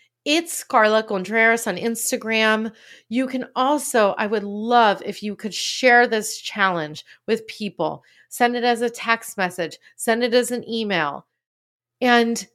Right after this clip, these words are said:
let me know if you have any questions, you have any thoughts. I am here to support you and to cheer you on. Again, the Show Up Fully workshop and workbook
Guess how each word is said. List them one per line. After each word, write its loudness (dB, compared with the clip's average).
let 4
me -2
know 2
if -6
you 0
have 0
any -4
questions, -6
you -4
have -4
any -4
thoughts. -2
I 0
am 0
here -2
to -6
support 0
you -6
and -2
to -12
cheer 2
you -4
on. -2
Again, -2
the 2
Show 2
Up 4
Fully 0
workshop 0
and 2
workbook 0